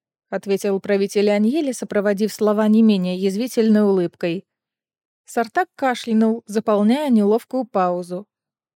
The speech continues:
"Если ты и твои спутники достаточно отдохнули, мы можем выступить, когда скажете".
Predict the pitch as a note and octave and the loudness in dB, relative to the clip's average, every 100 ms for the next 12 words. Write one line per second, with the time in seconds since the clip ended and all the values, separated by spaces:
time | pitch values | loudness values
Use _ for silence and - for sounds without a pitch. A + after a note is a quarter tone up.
0 | _ _ - G3 F3 - F3+ - B3+ F3+ | _ _ -6 -4 -4 -6 -6 -4 -2 -2
1 | F3 F3+ F3 - F#3 - F3+ G3+ G3 F#3 | 0 0 0 -4 -8 -6 -6 -2 -2 -2
2 | F3+ D#3+ D#3 - D#3+ D#3 D#3+ - F#3+ G3+ | -8 -10 -12 -12 -12 -10 -12 -4 0 2
3 | A3 A#3+ A#3 G3+ F3 D#3 D3+ - D#3+ A3+ | 4 6 4 2 -2 -6 -10 -12 -10 -10
4 | - - B3+ D3+ - - C#3+ - - | -10 -6 -4 -4 -12 -18 -18 -20 -20